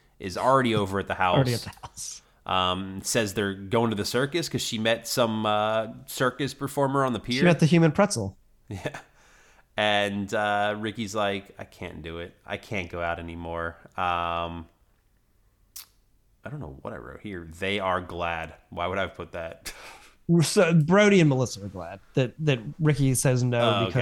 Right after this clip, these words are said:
Speaker 2: because they, 'cause everything around the house is falling apart. They're running out of groceries. They're running out of everything. The, ev-, everything's just, just falling apart, and they're glad that,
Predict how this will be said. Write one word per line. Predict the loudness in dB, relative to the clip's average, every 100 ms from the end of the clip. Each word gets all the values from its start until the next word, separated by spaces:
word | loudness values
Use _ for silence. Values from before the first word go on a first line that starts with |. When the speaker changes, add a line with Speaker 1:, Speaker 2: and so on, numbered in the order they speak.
| 0
Speaker 2:
because | -2 -8 -10
they, | 2 2 2 -2 -14 -10 -2
'cause | 4
everything | 4 6 6
around | 6
the | 4
house | 4 2
is | 0
falling | -2 -2 0
apart. | -6 -8 -12 -8
They're | -2
running | 2 4 4
out | 4
of | 2
groceries. | 2 2 2 0 -2 0
They're | 0
running | 2 2 2
out |
of | 2
everything. | 0 0 -2 -2 -2 -2 -2
The, | -2
ev-, | 0 2
everything's | 2 4 4 4
just, | 4 0 -2 _ _ _
just | -4 -2
falling | 0 0 0
apart, | -2 -2 0
and | 0
they're | 0
glad | 0 0 0 -2
that, | -4 -4